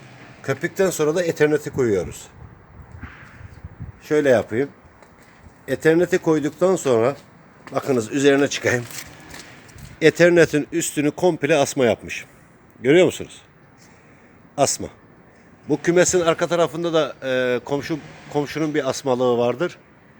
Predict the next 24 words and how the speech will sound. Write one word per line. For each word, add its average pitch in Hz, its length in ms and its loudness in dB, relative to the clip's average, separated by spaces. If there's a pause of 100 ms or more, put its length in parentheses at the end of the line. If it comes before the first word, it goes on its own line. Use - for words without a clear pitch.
(240)
Bir 135 100 -4
de 165 60 2
o 151 140 6
arka 147 300 0
yüzüne 120 380 0
gölgelik 104 500 -2
yapıyor. 127 420 -4 (960)
Ve 143 200 2
buradan 160 380 6
da 147 140 6
sağından 147 520 4
solundan 151 560 0 (760)
asmaları 147 600 2
büyütüyorum 139 540 0
böyle. 90 240 -2 (720)
Duvarları 143 480 4
kaplayacak 131 540 2
şekilde. - 360 -4 (1080)
Şimdi 170 300 2
bu 170 100 2
kümesin 170 400 2
içi 143 200 -4
komple 156 400 -2
serin. 110 280 -2